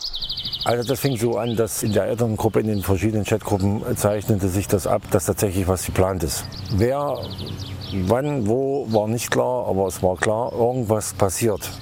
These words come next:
Dann kam dann die Information, Maria, Habiba, ja, Leo, nein. Die werden zurückgeholt, aber Leonora nicht.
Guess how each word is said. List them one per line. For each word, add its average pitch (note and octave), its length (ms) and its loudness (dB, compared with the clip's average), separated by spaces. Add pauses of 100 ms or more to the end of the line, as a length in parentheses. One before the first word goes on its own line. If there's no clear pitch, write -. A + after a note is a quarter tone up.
(100)
Dann G#2+ 420 2
kam B2 300 0
dann B2+ 160 0
die B2+ 80 -2
Information, B2+ 960 0 (340)
Maria, A2 540 2
Habiba, A#2 400 2
ja, G#2+ 340 0 (600)
Leo, G#2+ 220 4
nein. F#2+ 320 0 (260)
Die F2+ 120 2
werden G2+ 140 2
zurückgeholt, A2 600 0 (400)
aber F2 160 2
Leonora F#2+ 440 0
nicht. - 360 -2